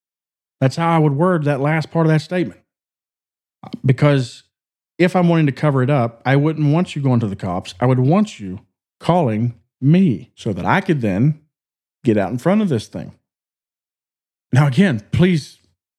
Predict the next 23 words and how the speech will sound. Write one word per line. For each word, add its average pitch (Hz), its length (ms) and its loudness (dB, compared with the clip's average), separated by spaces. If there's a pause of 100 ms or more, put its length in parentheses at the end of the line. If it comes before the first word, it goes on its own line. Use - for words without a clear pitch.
don't 147 220 2
misunderstand 131 600 -2
me. 95 80 -4
I'm 143 140 2
not 127 160 2
saying 143 320 -4
that 113 60 -4
Jacob 127 340 -2
Martin 120 320 0
would 95 100 -8
do 139 140 2
this. 92 220 -6
I 139 100 0
don't 143 160 2
know 147 140 4
Jacob 107 300 -4
Martin. 87 460 -8
He 135 160 4
may 131 180 4
be 117 180 -2
a 104 100 -4
fantastic 113 720 -4
guy. 95 360 -4